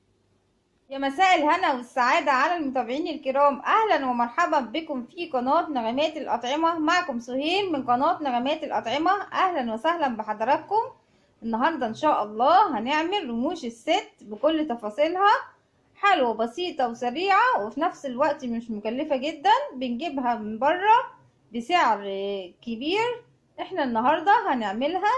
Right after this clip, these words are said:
بمكونات موجوده في جميع البيوت، يعني مش ايه، مش هتشتري حاجه من بره. لو عندك الحاجه ان شاء الله هتعمليها بكل سهوله. وقبل ما ابدا الفيديو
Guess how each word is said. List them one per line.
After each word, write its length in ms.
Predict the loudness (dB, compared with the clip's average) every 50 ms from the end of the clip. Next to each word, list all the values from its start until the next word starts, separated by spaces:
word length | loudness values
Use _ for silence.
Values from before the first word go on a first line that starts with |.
| -2 -4
بمكونات 1040 | -6 -6 -6 -6 -6 -6 -8 -8 -6 -6 -6 -6 -4 -2 0 2 2 2 2 0 -4
موجوده 580 | -2 -2 -2 -2 -4 -6 -6 -2 2 4 4 4 4 2 -2 -4 -8
في 80 | -10 -10
جميع 720 | -8 -6 -4 -4 -2 -2 -2 -2 -2 -4 -4 -4 -4 -4 -4 -6
البيوت، 560 | -6 -8 -10 -12 -10 -8 -4 -2 -2 -4 -4 -6 _ _ _ _ _ _ _ _ _ _ _ _ _ _ _ -4
يعني 320 | 0 0 2 2 2 0
مش 240 | 0 -2 -2 -6 -6
ايه، 460 | -6 -4 -2 0 0 0 -2 -4 -6 -8
مش 180 | -10 -8 -10
هتشتري 400 | -12 -14 -14 -18 -14 -8 -4 -2
حاجه 220 | 0 0 0 0 0
من 240 | -2 -4 -4 -4 -2
بره. 580 | 0 0 0 2 2 2 2 0 -2 -8 -20 _ _ _ _ _ _ _
لو 140 | -4 -2 0
عندك 420 | 2 2 2 0 0 -2 -4 -8 -10
الحاجه 720 | -10 -8 -4 -2 0 0 0 0 0 -2 -2 -2 -4 -8
ان 80 | -10
شاء 320 | -8 -4 -2 -2 0 -2 -4
الله 560 | -6 -4 -2 2 4 4 4 2 2 -2 -4
هتعمليها 760 | -4 -6 -8 -8 -8 -8 -8 -6 -4 -4 -4 -2 0 0 0 -2 -4 -10 _ _ _ _ -20 _ _ _
بكل 440 | -14 -10 -6 -4 -2 -2 -2 -4 -4
سهوله. 720 | -8 -8 -8 -6 -4 0 2 2 2 2 0 -4 -10 _ _ _ _ _ _ _
وقبل 480 | -12 -8 -2 0 0 0 0 -2 -4 -2
ما 80 | -2 -2
ابدا 280 | -2 -2 -6 -6 -6
الفيديو 520 | -8 -10 -10 -6 -6 -6 -4 -4 -4 -2